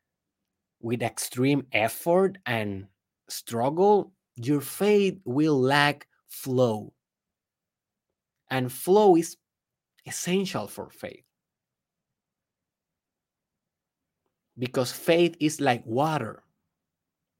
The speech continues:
It needs to flow. It needs to move naturally. So my advice to you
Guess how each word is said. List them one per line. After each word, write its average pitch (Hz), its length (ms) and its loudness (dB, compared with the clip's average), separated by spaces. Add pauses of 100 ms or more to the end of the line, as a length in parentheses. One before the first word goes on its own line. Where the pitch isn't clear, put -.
(800)
It 107 140 -12
needs 135 380 -6
to 165 140 2
flow. 156 640 -2 (1120)
It 123 120 -4
needs 151 480 0
to 165 160 4
move 160 420 2
naturally. 131 920 -4 (1600)
So 151 580 2
my 170 220 4
advice 165 560 4
to 113 140 -4
you 110 440 -4